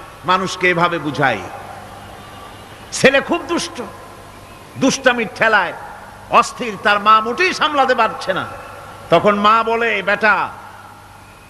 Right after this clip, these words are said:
আমার কথা তো শুনলি না, তোর বাবা আসুক, তারপরে আমি তারে নালিশ করব।"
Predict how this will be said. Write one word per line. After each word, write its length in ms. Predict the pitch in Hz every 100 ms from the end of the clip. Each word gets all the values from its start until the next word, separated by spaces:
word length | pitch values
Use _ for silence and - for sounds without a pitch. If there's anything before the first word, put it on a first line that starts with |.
| -
আমার 320 | 208 311 311
কথা 240 | 285 294 285
তো 160 | 285
শুনলি 440 | - 285 277 269 254
না, 220 | 202 127 95 - -
তোর 160 | 220
বাবা 320 | 202 202 208
আসুক, 340 | 190 - 214 156 - - - - -
তারপরে 440 | 170 190 185 196
আমি 180 | 185 180
তারে 280 | 175 175 165
নালিশ 380 | 160 160 151 -
করব।" 400 | 151 139 131 110